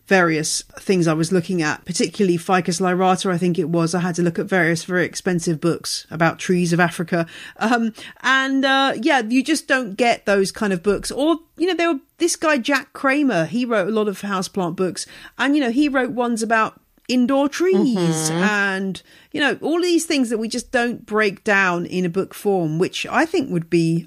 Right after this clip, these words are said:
Speaker 1: I would love to see an updated version of that, or a whole book on begonias. Or
Speaker 2: I would love, like, a se-, I would like,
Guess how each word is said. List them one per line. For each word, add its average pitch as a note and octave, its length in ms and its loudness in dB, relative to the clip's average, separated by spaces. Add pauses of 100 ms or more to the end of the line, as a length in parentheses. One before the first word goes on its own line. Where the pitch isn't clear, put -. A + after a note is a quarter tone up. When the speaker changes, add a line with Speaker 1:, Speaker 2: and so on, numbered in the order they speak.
(100)
Speaker 1:
I G3 100 0
would D4 140 0
love D#3+ 160 2
to D#4 100 0
see A3 220 2
an E3+ 80 2
updated E3 480 0
version D#3 400 -2
of D3 60 -4
that, D3+ 200 0
or E3+ 120 -2
a E3 60 0
whole F3+ 200 2
book F3+ 260 -2
on F3 140 0
begonias. E3 800 2
Or D#3 100 -2
Speaker 2:
I G#3+ 80 2
would G4+ 180 0
love, G4 220 0
like, A#3 340 -2
a F#3 160 2
se-, - 540 -2
I G3 140 2
would E4 120 0
like, F4 180 0